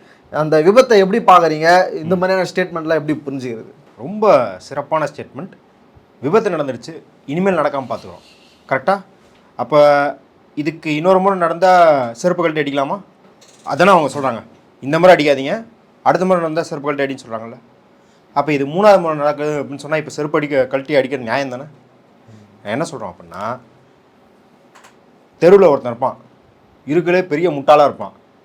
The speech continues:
Speaker 2: வண்டி கழண்டு ஓடிக்கிட்டு இருக்கும், நம்மளுக்கு தெரியும், அதை எடுத்துட்டு எண்பது கிலோமீட்டர்ல ஓட்டுவான். "டேய், நேரா முட்டிட்டு சாவ போறடான்னு" சொல்லுவோம்.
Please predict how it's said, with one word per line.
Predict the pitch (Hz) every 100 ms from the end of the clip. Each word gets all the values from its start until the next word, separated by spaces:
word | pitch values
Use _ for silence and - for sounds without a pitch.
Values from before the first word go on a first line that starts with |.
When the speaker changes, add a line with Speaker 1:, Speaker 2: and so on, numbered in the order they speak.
| _ _ _ _ _ -
Speaker 2:
வண்டி | 139 190 196
கழண்டு | - 175 190 156
ஓடிக்கிட்டு | 165
இருக்கும், | 147 113 101
நம்மளுக்கு | 110 135 120
தெரியும், | 139 143 107 - _ _ _ _ _
அதை | 123 180 202
எடுத்துட்டு | 196 196
எண்பது | 175 175
கிலோமீட்டர்ல | 175 175 160 127
ஓட்டுவான். | 123 104 95 _ _ _ _ _ _ -
"டேய், | 180 147 98 - -
நேரா | 151 202 196
முட்டிட்டு | 165 170 165 -
சாவ | 160 185 160
போறடான்னு" | 139 147
சொல்லுவோம். | 143 123 107 -